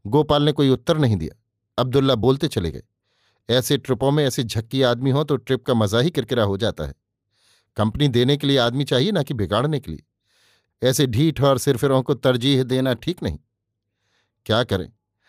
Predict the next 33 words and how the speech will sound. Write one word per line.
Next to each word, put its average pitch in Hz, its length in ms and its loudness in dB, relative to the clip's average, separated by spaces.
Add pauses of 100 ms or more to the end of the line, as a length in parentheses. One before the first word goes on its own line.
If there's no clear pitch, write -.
(140)
सगुन 143 360 2
के 143 120 -2
डर 135 160 2
से 123 140 0
बिल्ली 127 280 0
को 127 140 -2
गोद 131 240 2
में 131 120 2
लाने 123 260 2
जैसी 113 260 -2
बात 101 280 0
हो 90 80 -4
गई। - 180 -16 (540)
इस 110 160 -4
मनहूस 131 340 2
को 131 120 -4
साथ 123 300 0
लाने 127 220 2
के 123 100 -6
पाप 120 300 -2
का 131 100 -4
फल 131 220 -4
भुगतना 110 380 -4
ही 151 100 -2
पड़ेगा।" 82 400 -6 (1120)
दोनों 170 260 4
आमने 170 220 2
सामने 160 300 2
बैठकर 147 340 2
कॉकटेल 131 460 0
में 117 140 0
डूब 147 200 -2
गए। - 180 -10